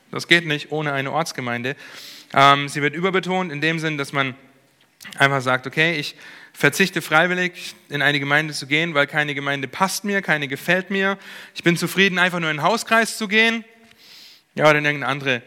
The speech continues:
Gemeinschaft, aber ich brauche keine biblische Ortsgemeinde, weil ich hab ja meinen tollen Hauskreis. Ja, und ich hab ja, ähm, ich hab ja Google. <laughs> Ihr glaubt es nicht, wie viele Leute,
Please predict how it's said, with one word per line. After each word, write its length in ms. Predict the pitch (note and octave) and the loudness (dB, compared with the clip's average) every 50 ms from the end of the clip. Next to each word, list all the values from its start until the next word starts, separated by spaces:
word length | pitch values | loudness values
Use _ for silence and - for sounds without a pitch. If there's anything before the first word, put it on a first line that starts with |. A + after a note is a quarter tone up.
| - - - - - _ _ _ | -18 -20 -20 -20 -20 _ _ _
Gemeinschaft, 640 | - B2 C3 C#3 D#3 E3+ E3+ - E3 D#3+ - - | 0 4 4 4 4 4 0 -2 -4 -4 -4 -8
aber 120 | C3+ C3 C#3 | -4 -4 -4
ich 120 | C3+ - | -4 -4
brauche 280 | C3 C#3 D3+ D#3+ C#3+ - | 0 0 0 0 0 -4
keine 360 | - D3+ D#3+ D3+ D3+ D3+ C#3+ | -2 0 0 0 0 -2 -4
biblische 440 | C3+ D3+ D3 C#3 C#3+ C3 - C3+ B2+ | -4 -6 -6 -6 -6 -8 -6 -4 -2
Ortsgemeinde, 600 | C3 D3 D3 - - D3+ C#3 C#3 C#3 C#3+ C#3 B2+ | -2 -2 -2 -4 -8 -4 -2 -2 -2 -2 -4 -4
weil 160 | A#2+ B2 B2+ | -4 -4 -4
ich 140 | C3 B2 - | -6 -8 -10
hab 100 | G3+ - | -8 -6
ja 100 | F#3+ D#3+ | -6 -4
meinen 220 | C3 A#2 A2+ A2+ | -4 -4 -6 -6
tollen 300 | A2 - A#2 A2+ A2+ A2 | -6 -6 -6 -6 -6 -8
Hauskreis. 600 | G#2+ A2+ A2+ - - - C3 - - - - - _ _ _ _ _ _ _ _ _ _ _ _ _ _ _ | -8 -8 -8 -10 -10 -12 -12 -12 -12 -14 -16 -16 _ _ _ _ _ _ _ _ _ _ _ _ _ _ _
Ja, 100 | - B2+ | -8 -8
und 100 | C3+ C3 | -6 -6
ich 80 | B2+ - | -2 -2
hab 160 | D#3+ D#3+ - | -2 -2 0
ja, 200 | D3 C3+ B2 B2 - - - - - - _ - | -2 -2 -2 -4 -8 -20 -20 -20 -20 -20 _ -4
ähm, 420 | - B2 B2 A#2+ A#2+ A#2 A#2 A2 A2 - - _ _ - _ _ _ _ _ _ _ _ | 0 0 2 2 0 -2 -6 -10 -12 -16 -20 _ _ -20 _ _ _ _ _ _ _ _
ich 160 | - C3+ - | -8 -4 -4
hab 100 | E3+ E3+ | -2 0
ja 100 | F3 C#3+ | 0 -2
Google. 400 | B2+ B2+ C3+ C3 B2 B2 G#2+ A#2 - - - B2 - - - - - - - - - _ _ - - - - - - - - - - - - - - - _ _ _ | 0 0 -4 -2 -2 -4 -4 -6 -14 -16 -16 -14 -14 -14 -14 -14 -16 -16 -16 -20 -20 _ _ -20 -20 -20 -18 -16 -16 -16 -16 -16 -16 -18 -18 -20 -20 -20 _ _ _
<laughs> 1200 | - - - - - _ _ _ _ _ - - - - - - - - C3+ C#3 - - - _ | -14 -14 -14 -14 -20 _ _ _ _ _ -20 -20 -20 -20 -18 -18 -16 -16 -16 -18 -20 -20 -12 _
Ihr 80 | - C#3 | -6 0
glaubt 280 | C3 C#3 D3+ F3+ F3 - | 2 2 0 0 -2 -8
es 120 | D#3+ - | -6 -6
nicht, 240 | E3+ F3 F3+ - - | -4 -4 -4 -6 -8
wie 60 | B2+ | -14
viele 260 | B2+ - C#3+ C3+ C#3 | -8 -6 -4 -4 -2
Leute, 540 | C3 C3+ D3 D#3+ E3 - A#2+ A#2 A#2 A#2+ B2+ | -2 -2 -2 -2 -2 -4 -6 -8 -8 -8 -12